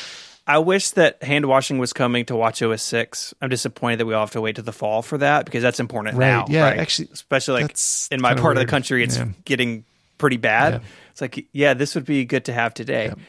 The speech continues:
Speaker 1: But, um, yeah, I, I, I think the Apple Watch in particular is a place for Apple to be nimble, because even more so than the phone, it is with you all the time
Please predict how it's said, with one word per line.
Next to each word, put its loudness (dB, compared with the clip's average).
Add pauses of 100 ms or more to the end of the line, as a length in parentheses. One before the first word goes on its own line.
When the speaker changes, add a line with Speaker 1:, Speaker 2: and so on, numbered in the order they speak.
(240)
Speaker 1:
But, 0
um, -4 (440)
yeah, 2
I, 2
I, -6 (220)
I 2
think -4
the 4
Apple 2
Watch 4
in -4
particular -2
is -6
a 0
place 0
for -4
Apple -2
to -4
be -4
nimble, 0 (500)
because 0 (580)
even 2
more 4
so 2
than 0
the 0
phone, 0
it -4
is -4
with -6
you -6
all -4
the -14
time -10